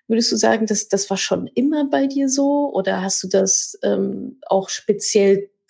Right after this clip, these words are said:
aktiv trainiert? Oder kam das durch die Erfolge oder durch solche Situationen so A oder B, ich kann jetzt aufgeben oder ich kann sie mir noch packen? Würdest du sagen, das war schon so das, das Mindset-Training? Oder hast du da irgendwas aktiv auch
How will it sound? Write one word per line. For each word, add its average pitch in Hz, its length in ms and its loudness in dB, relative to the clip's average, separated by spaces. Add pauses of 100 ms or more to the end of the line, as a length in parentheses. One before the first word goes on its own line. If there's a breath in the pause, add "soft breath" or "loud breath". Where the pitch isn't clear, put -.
(340)
aktiv - 480 -4
trainiert? 220 540 0
Oder 208 160 2
kam 208 240 -2
das 214 140 -2
durch 208 140 -4
die - 80 -2
Erfolge 226 300 0
oder 202 140 2
durch 202 240 0
solche 208 240 0
Situationen 202 640 0
so 185 140 2
A 185 200 4
oder 180 160 4
B, 170 140 2
ich 156 100 -4
kann 180 140 -6
jetzt 180 120 -2
aufgeben 185 340 -2
oder 175 120 0
ich 185 100 -6
kann 190 140 -6
sie 190 100 -8
mir 175 60 -6
noch 180 160 -14
packen? 214 420 -2 (280 loud breath)
Würdest - 180 -4
du 185 60 -2
sagen, 190 220 4
das 196 260 -2
war 277 80 -2
schon 254 260 0
so 254 160 2
das, 233 300 0
das 196 220 -2
Mindset-Training? 254 920 0
Oder 214 200 2
hast - 180 2
du 202 40 -4
da 202 80 2
irgendwas 196 540 0 (440 loud breath)
aktiv 214 680 0
auch 180 320 2